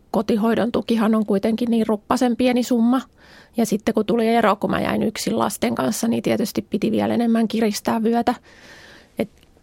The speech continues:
kyllä mä opiskeluaikanakin mä olin aika säästäväinen, ettei tarvinnut ottaa lainaa eikä mitään, mutta ehkä sit lasten myötä vielä enemmän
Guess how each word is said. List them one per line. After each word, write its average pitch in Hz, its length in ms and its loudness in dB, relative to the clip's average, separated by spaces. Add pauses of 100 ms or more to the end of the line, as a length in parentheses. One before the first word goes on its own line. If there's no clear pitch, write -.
kyllä 220 160 0
mä 220 220 2 (120)
opiskeluaikanakin 226 1000 0
mä 220 120 0
olin 226 200 -2
aika 226 200 -2
säästäväinen, 240 840 0 (840)
ettei 226 280 -2
tarvinnut 226 400 0
ottaa 226 300 0
lainaa 226 420 2
eikä 262 180 -4
mitään, 247 360 0
mutta 247 340 -2 (340)
ehkä 208 240 -2
sit 226 200 -2
lasten 233 400 0
myötä 214 400 -2
vielä 120 240 0
enemmän 254 420 -2